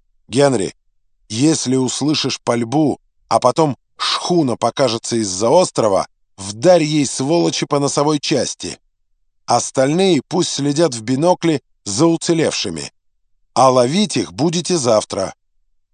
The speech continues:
Пробоину в шхуне надо заделать. На шхуне есть лодка. Лодку тоже отремонтируйте и пользуйтесь ею, если мы не очень ее изуродуем». Антонио спросил:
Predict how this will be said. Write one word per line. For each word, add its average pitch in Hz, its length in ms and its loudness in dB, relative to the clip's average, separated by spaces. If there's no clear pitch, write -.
Пробоину 147 560 2
в 123 100 -4
шхуне 160 380 -2
надо 147 240 0
заделать. 139 640 0
На 120 220 0
шхуне 202 420 0
есть 131 360 -2
лодка. 110 500 -2
Лодку 139 580 0
тоже 120 360 2
отремонтируйте 104 1080 -2
и 160 140 0
пользуйтесь 127 800 -2
ею, 107 420 -2
если 135 360 -2
мы 131 140 0
не 135 120 0
очень 117 360 -2
ее 110 240 -2
изуродуем». 92 680 -6
Антонио 143 640 -2
спросил: 113 600 -4